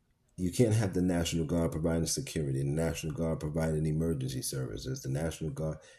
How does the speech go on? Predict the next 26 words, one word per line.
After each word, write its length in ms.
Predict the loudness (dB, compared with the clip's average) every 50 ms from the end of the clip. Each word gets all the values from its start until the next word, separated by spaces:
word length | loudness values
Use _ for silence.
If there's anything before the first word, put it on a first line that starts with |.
| _ -14
You 80 | -4
can't 220 | 0 2 4 4 4
have 160 | 2 2 2
the 80 | 2
military 640 | 4 6 6 8 8 8 6 6 4 0 -2 -2 -2
providing 500 | -4 -6 -6 -4 -2 -2 -2 -2 -2 -2
all 160 | -2 -2 -2
of 80 | -4 -4
these 220 | -4 -4 -6 -8
things 500 | -6 -2 0 0 0 0 -2 -6 -12 -16 -20 _ _ _ _ _ _ _ _ _ _ _ _ _ _ _ _ _ _ _ _ _ _ _ _ _ _ _ _ _ _ _ _ _ _ _ 2 4
and 220 | 4 6 6 4
not 180 | 4 4 4 2
expect 640 | 2 0 0 -2 0 0 0 0 0 -4 -8 -14 -14 -14 -16 -16 -18 -20 -20 -20 _ -2
this 200 | 0 0 0 0
place 320 | -2 0 0 0 0 0
to 100 | -2 -2
slip 320 | -2 0 2 2 0 0 0
into 500 | -2 -2 -2 -2 -2 -2 -2 -2 -2 -4 -4
a 380 | -6 -6 -4 -4 -4 -4 -6 -10 -16 _ _ _ _ _ _
military 600 | 2 4 6 6 6 4 2 0 -2 -2 -2 -2
dictatorship. 720 | -2 -2 -4 -4 -2 -2 -2 -2 -4 -8 -10 -12 -14 -16 -18 _ _ _ _ _ _ _ _ _ _ _ _ _ _ _ _ _ _ _ _ _ _ _ _ _ _ _ _ -20 -20 _ _ _ _ _ -20 -20 -20 -20 -20 -20 -20 -10 -8
Okay, 240 | -8 -6 -2 -2 -2
it's, 180 | -2 -2 -2
it's, 340 | -2 -2 -2 -2 -2 -4 -4
it's 260 | -4 -4 -2 -4 -4
just, 280 | -2 0 0 0 0 -2